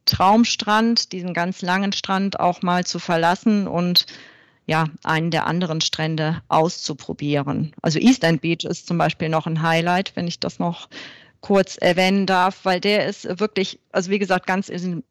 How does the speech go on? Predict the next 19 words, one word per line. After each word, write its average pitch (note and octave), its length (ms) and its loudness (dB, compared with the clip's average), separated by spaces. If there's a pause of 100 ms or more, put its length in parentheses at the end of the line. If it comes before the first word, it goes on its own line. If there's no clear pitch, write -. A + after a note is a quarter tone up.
(120)
ursprünglicheren G#3 920 0
Osten A#3 440 0
der G#3+ 160 2
Insel. A3 720 4
Ähm, F#3 140 0
da F3+ 100 0
kommen G3 260 0
viele D4 340 0
Einheimische G#3+ 720 0
hin, G#3 220 2
gerade G3 300 2
Wochenends G#3 640 -2
ist - 200 -10
das F#3+ 200 -6
sehr G3+ 220 4
schön. G3 440 0
Dann F3+ 220 0
wird, F#3 340 0
ähm, F3 260 4